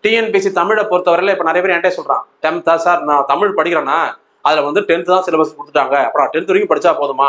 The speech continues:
நீங்க ஏன் லெவன்த் டுவெல்த் படிக்க சொல்றீங்க?" அந்த ஒரு கொஸ்டின் கேக்குறாங்க. நான் திரும்பி சொல்றேன், இப்ப நடந்ததுல குரூப் டூ ஏ மெயின்ஸ் தமிழ் பாத்தீங்களா எப்படி இருந்ததுன்னு? நான் ஆங்கிலம் ஈஸியா இருந்தது, டஃப்பா இருந்ததுன்னு சொல்ல விரும்பல, அதை பத்தி எனக்கு தெரியாது, நான் அதை பேச விரும்பல.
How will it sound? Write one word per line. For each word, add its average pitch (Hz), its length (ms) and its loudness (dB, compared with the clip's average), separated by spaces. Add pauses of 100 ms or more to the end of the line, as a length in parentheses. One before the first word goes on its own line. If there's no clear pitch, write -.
நீங்க 175 180 -2
ஏன் 202 120 0
லெவன்த் 185 220 -2
டுவெல்த் 170 220 -20
படிக்க 175 160 -2
சொல்றீங்க?" 170 220 -4
அந்த 151 120 -2
ஒரு 147 80 -16
கொஸ்டின் 147 300 -2
கேக்குறாங்க. 110 280 0 (680)
நான் 180 260 0
திரும்பி 190 300 0
சொல்றேன், 135 260 0 (340)
இப்ப 160 140 0
நடந்ததுல 202 400 0
குரூப் 202 240 0
டூ 196 80 2
ஏ 156 120 4
மெயின்ஸ் 143 380 -4 (280)
தமிழ் 185 340 0
பாத்தீங்களா 156 440 0
எப்படி 160 220 0
இருந்ததுன்னு? 139 340 -10 (480)
நான் 160 180 4
ஆங்கிலம் 214 400 0
ஈஸியா 208 280 0
இருந்தது, 190 300 -2
டஃப்பா 175 280 2
இருந்ததுன்னு 180 340 -2
சொல்ல 165 140 0
விரும்பல, 160 300 0 (180)
அதை 156 160 0
பத்தி 160 200 0
எனக்கு 151 200 -4
தெரியாது, 175 220 2
நான் 156 100 2
அதை 135 120 -4
பேச 151 200 -2
விரும்பல. 113 280 -14